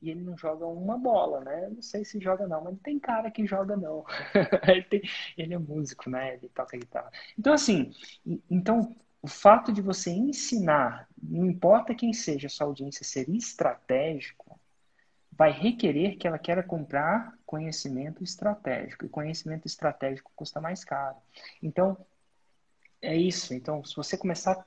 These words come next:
tonalizar, dar um tom de estratégia, nas, nisso, a pessoa vai sacar que ela tá uma coisa diferente. Ela não é um negócio de misturar. Você vai ensinar ela a ser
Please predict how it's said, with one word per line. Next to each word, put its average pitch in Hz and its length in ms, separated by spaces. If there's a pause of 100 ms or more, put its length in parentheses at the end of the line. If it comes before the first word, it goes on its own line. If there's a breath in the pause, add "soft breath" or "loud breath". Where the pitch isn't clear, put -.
tonalizar, 208 760 (160)
dar 156 300
um 180 160 (140)
tom 190 320
de 208 100
estratégia, 131 800 (840 soft breath)
nas, 147 260
nisso, 160 460
a - 20
pessoa 147 320
vai 156 100
sacar 175 640
que - 80
ela - 160
tá 120 320 (180)
uma 135 160
coisa 123 240
diferente. - 440
Ela 139 100
não 160 160
é 170 140
um 135 340 (160)
negócio 131 340
de 127 80
misturar. - 520
Você - 120
vai 139 120
ensinar 131 320
ela 143 140
a - 20
ser 151 360